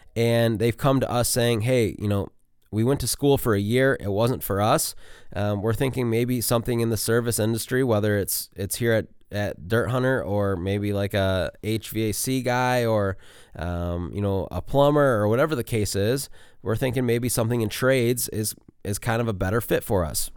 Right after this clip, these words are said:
Do you guys think that you will have positions that could,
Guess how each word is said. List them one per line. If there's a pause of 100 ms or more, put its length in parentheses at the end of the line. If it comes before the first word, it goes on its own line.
(220)
Do
you
guys
think
that (500)
you (140)
will
have
positions
that
could,